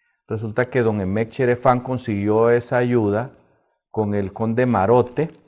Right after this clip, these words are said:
que es el presidente de esa organización no gubernamental, eh, que a nivel internacional presta ayuda no solo a,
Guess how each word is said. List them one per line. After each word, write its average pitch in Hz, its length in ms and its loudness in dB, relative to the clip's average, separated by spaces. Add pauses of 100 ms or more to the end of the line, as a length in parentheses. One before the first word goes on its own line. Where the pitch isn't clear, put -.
(500)
que 101 140 0
es 107 160 -2
el 123 140 0
presidente 117 840 0
de 104 200 2
esa 107 200 0
organización 113 680 -2
no 110 60 -2
gubernamental, 113 960 0 (720)
eh, 98 240 -4
que 117 100 0
a 110 40 2
nivel 104 320 0
internacional 120 720 -2
presta 120 260 -2
ayuda 127 320 2
no 131 160 -2
solo 120 800 4
a, 85 400 -4